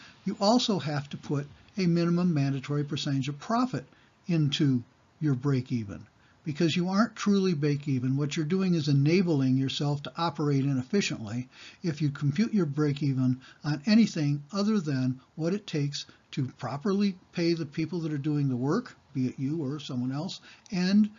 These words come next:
to produce the minimum amount of profit which is d-, required for you to execute your profit plan under your budget. So once you've determined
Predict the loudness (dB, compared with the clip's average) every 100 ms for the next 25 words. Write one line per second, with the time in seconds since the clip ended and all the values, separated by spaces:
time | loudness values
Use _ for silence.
0 | _ -18 -4 -2 2 2 0 -4 -14 _
1 | -2 0 2 4 4 4 2 -2 -4 -4
2 | -4 -4 -8 -6 -6 -6 -6 -8 -8 -8
3 | -6 -6 -4 0 0 -2 -6 -20 -6 0
4 | 2 4 2 -2 -10 -4 -4 -6 -18 -20
5 | -8 -6 -4 -4 -4 -4 -4 -4 -4 -4
6 | -6 -8 -4 -2 -4 -6 -14 -6 -4 0
7 | 0 0 0 0 -2 -10 -20 -20 -20 -20
8 | -20 -20 -20 -20 _ _ _ _ _ _
9 | _ -4 2 2 4 0 -2 0 2 4
10 | 2 0